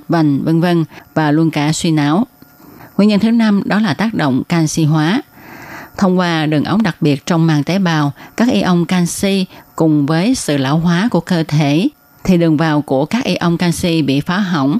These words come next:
dẫn tới tế bào não, van tim trong thành vách mạch máu bị tích tụ canxi quá nhiều.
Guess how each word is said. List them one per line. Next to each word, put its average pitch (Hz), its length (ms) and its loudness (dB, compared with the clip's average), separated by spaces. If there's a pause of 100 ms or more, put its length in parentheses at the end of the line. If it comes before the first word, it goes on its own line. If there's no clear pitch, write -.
(240)
dẫn 156 240 0
tới 180 460 0
tế 196 160 2
bào 165 180 0
não, 147 460 0 (200)
van 190 300 2
tim 202 240 2 (380)
trong 165 360 2
thành 151 200 0
vách 214 180 -2
mạch 147 220 -2
máu 165 440 0
bị 139 220 0
tích - 260 -6
tụ 131 260 0
canxi 156 540 0
quá 156 200 0
nhiều. 160 380 2